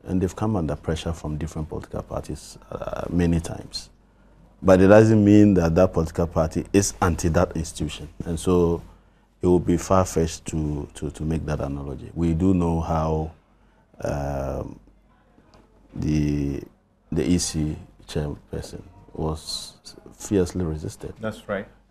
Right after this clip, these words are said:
Speaker 1: But it doesn't mean that N P P is anti-E C.
Speaker 2: Mm.
Speaker 1: So I think we need to, uh, put that, uh, in, in perspective. I think that,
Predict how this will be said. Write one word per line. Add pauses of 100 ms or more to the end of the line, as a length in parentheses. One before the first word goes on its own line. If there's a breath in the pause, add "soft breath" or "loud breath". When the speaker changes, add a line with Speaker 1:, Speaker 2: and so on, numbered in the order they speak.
(260)
Speaker 1:
But
it
doesn't
mean
that
N
P
P
is
anti-E
C.
Speaker 2:
Mm. (340)
Speaker 1:
So (640 soft breath)
I
think
we
need
to,
uh,
put
that, (260)
uh, (280)
in,
in
perspective.
I
think
that,